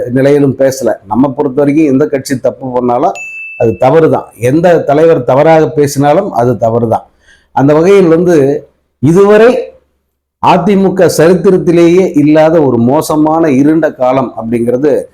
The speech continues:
இப்ப வருக-, இப்ப நடந்துகிட்டு இருக்கிற இந்த காலம்தான். இனிவரும் ஆண்டு, இனிவரும் நாட்கள் வந்து இன்னும் கூட மோசமா போகும் அப்படிங்கிறது தான் வந்து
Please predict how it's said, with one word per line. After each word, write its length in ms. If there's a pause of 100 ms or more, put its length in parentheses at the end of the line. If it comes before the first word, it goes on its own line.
(380)
இப்ப 200 (420)
வருக-, 420
இப்ப 320
நடந்துகிட்டு 460
இருக்கிற 400
இந்த 220
காலம்தான். 640
இனிவரும் 520
ஆண்டு, 360
இனிவரும் 400
நாட்கள் 340
வந்து 200
இன்னும் 240
கூட 160 (540)
மோசமா 440
போகும் 380
அப்படிங்கிறது 420
தான் 200
வந்து 500